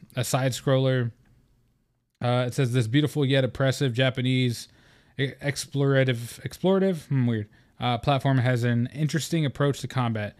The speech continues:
Discover down knights and cleanse their souls to have them fight for you, while defeating certain enemies allows you to adopt their abilities for your own use." Uh, that sounds pretty interesting. Um, he also lists Fist, which I,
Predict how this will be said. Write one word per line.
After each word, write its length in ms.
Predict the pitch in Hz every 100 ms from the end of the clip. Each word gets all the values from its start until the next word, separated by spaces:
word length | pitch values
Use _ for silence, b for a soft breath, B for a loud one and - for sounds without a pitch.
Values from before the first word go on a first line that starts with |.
| b b -
Discover 500 | 110 - 151 170 160
down 400 | 110 131 151 135
knights 420 | 127 113 117 -
and 160 | 127 120
cleanse 280 | - 151 143
their 80 |
souls 340 | 131 143 135 -
to 140 | 127
have 160 | 123 123
them 140 | 117
fight 260 | 104 123 120
for 100 | 117
you, 200 | 107 110
while 180 | 110 117
defeating 420 | 110 - 147 143
certain 300 | - 147 139
enemies 300 | 135 135 123
allows 380 | 120 123 123 117
you 260 | 120 120 117 B B B
to 140 | - 117
adopt 320 | 117 127 127
their 120 | 135
abilities 360 | 117 123 120 113
for 140 | 120
your 180 | 110 107
own 220 | 113 117
use." 440 | 151 123 - - - b b b b - -
Uh, 420 | 107 107 107 98
that 200 | 117 127
sounds 220 | 143 135
pretty 200 | 127 117
interesting. 680 | 135 131 - 143 135 135 135
Um, 440 | 127 123 120 117
he 200 | 120 135
also 180 | 185 165
lists 240 | 156 131 -
Fist, 400 | - 151 143 135
which 120 | 123
I, 420 | 127 123 127